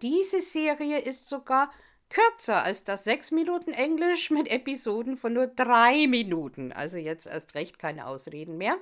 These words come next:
Ähm, jede Folge konzentriert sich hier auf eine andere englische Redewendung oder einen anderen Ausdruck,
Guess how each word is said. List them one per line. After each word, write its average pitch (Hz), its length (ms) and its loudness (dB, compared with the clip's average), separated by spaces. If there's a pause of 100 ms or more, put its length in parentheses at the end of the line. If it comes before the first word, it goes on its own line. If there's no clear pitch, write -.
(760)
Ähm, 269 500 6 (100)
jede 247 580 -2
Folge 302 420 0
konzentriert 254 840 -4
sich 226 180 -14
hier 240 260 2
auf 226 160 0
eine 220 380 -2
andere 214 580 -2 (420)
englische 208 800 -2
Redewendung 196 1500 2
oder 240 520 0
einen 214 320 -4
anderen 190 420 -8
Ausdruck, 165 720 0